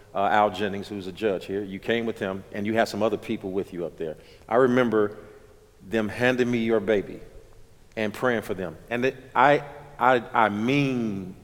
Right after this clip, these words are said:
what I do. Like, it's my job. I don't just show up. So I have an experience with every person. And I think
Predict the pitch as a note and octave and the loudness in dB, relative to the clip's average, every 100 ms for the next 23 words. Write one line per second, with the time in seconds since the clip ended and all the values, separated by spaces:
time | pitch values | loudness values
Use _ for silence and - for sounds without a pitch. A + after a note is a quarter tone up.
0 | - G2+ A2 F#2+ F2 G#2+ D#2+ - G#2 A#2+ | -16 0 2 2 0 -4 -6 0 0 0
1 | A#2+ A#2 F#2+ F2+ A2 F#2+ E2 - - - | -2 -2 -2 2 4 4 2 -6 -18 -8
2 | G#2+ A2 G2+ - A#2+ A2 A#2 - - - | -4 -2 -2 -2 0 4 4 2 -4 -18
3 | - - A#2+ G#2 - A2 B2+ B2+ A#2+ G#2 | -10 0 2 2 2 4 4 2 0 -4
4 | - - B2+ B2+ A2 F2+ - - - - | -6 -2 4 4 4 -2 -8 -10 -10 -10
5 | - - _ _ _ _ A2 A2 - B2 | -14 -20 _ _ _ _ -4 -2 2 2
6 | A2 G2+ - A2 - D#2+ - - G#2+ A2+ | 2 0 0 0 -2 -12 -16 -6 -2 2
7 | A2 - - E3 E3 - | 2 2 2 4 4 2